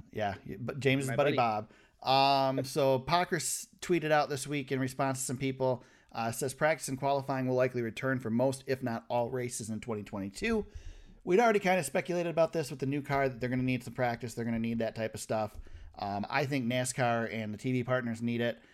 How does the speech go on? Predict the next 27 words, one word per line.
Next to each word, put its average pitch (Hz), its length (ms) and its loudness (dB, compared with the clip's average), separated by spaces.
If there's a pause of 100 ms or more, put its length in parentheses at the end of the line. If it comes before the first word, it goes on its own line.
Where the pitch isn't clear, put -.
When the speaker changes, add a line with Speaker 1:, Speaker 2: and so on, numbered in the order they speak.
(220)
Speaker 1:
I 113 120 -4
think 123 200 -2
at - 120 -8
some 135 200 0
point, 123 360 0 (180)
I 135 80 -2
don't 143 80 4
know 127 60 2
when 127 100 2
the 113 80 -2
T 123 140 -2
V 123 80 -2
contracts 123 480 -2
are 123 100 0
up, 123 180 2
but 117 120 -6
nascar 123 300 -2
is 120 60 -2
gonna 120 140 -2
have 117 80 -2
to 120 60 -10
go 123 120 2
to 113 60 0
the 110 60 -6
T 123 160 -4
V 127 220 0
co-, 127 200 0